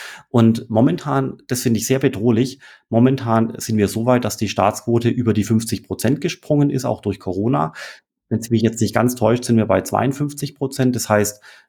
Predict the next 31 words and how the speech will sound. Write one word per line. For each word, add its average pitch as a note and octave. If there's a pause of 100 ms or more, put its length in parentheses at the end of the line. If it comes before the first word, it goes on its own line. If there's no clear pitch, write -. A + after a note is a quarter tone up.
äh, G#2
man G#2
muss A2+
sehr A#2+
viele A#2+
Steuern G#2 (220)
erheben, G#2
man G#2+
muss G#2+
zusätzlich A#2
noch G#2
Schulden G2+
aufnehmen D#3 (280)
und A2
dann B2+
wird B2+
dieses A#2
ganze C3
Geld A#2+
durch G#2+
verschiedene A2
Staatsstellen A2+
und A2
Behörden G#2
wieder G2
ausgegeben, B2+
sodass G#2 (340)
von -
dem G2+
gesamten, A#2
ähm, G2+